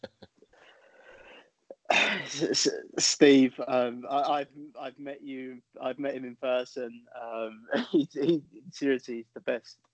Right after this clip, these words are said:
He, he's, he, he's the best. Um, and we love you, mate. We love you. Um, Adam's gonna do a quiz for us tonight, and in, in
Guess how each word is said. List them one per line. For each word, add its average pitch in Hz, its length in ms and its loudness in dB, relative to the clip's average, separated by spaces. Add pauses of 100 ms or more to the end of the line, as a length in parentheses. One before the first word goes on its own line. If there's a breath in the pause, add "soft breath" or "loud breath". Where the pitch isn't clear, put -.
He, 147 180 -6 (100)
he's, 123 320 -6 (140)
he, 127 260 -4
he's 123 320 0
the 113 100 -6
best. 113 340 -6 (440)
Um, 110 400 -2 (760)
and 110 260 -2 (120)
we 135 200 6
love 117 220 6
you, 113 80 -4
mate. 113 200 -8 (140)
We 120 120 -4
love 107 220 -6
you. 110 120 -12 (1600 soft breath)
Um, 131 420 0 (320)
Adam's 147 580 -8
gonna 131 180 -12
do 127 180 -10
a 120 60 -10
quiz 131 260 -8
for 120 140 -12
us 117 120 -14
tonight, 117 360 -6 (540)
and 113 460 -2 (220)
in, 123 380 0 (1120)
in 127 360 2